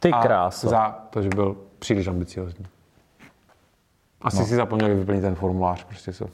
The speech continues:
Speaker 2: po něm chtějí.
Speaker 1: Jo, jo, si může předjíždět a tak. No, no, jako těch příběhů, jako dobrý jezdec na špatný motorce,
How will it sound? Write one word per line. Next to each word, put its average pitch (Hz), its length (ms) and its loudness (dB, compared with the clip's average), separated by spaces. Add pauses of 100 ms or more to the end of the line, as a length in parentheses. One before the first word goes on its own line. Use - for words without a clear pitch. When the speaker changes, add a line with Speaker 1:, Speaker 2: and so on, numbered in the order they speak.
(120)
Speaker 2:
po 107 60 -6
něm 92 120 -4
chtějí. 90 280 -8
Speaker 1:
Jo, 170 380 4
jo, 123 200 4
si 120 120 -2
může 101 140 2
předjíždět 98 480 0
a 95 40 -4
tak. - 300 -4
No, 135 420 4 (460)
no, 127 120 4
jako 131 180 2
těch - 160 0
příběhů, 170 840 2 (720)
jako 127 540 2 (480)
dobrý 147 260 4
jezdec 135 280 2
na 135 100 0
špatný 127 320 -2
motorce, 104 640 2